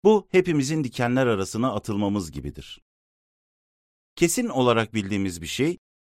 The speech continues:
kutsal kitabın Tanrı'nın insanların kötülüklerinin hesabını üçüncü ve dördüncü kuşaklardan bile soracağını bildirmiş olduğudur.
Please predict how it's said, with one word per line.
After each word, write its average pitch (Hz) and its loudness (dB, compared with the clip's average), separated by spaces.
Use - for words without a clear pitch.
kutsal 156 0
kitabın 127 -2
Tanrı'nın 117 0
insanların 117 -2
kötülüklerinin 117 -2
hesabını 104 0
üçüncü 113 -2
ve 120 2
dördüncü 101 0
kuşaklardan 101 -2
bile 101 -2
soracağını 92 -4
bildirmiş 92 -4
olduğudur. 71 -8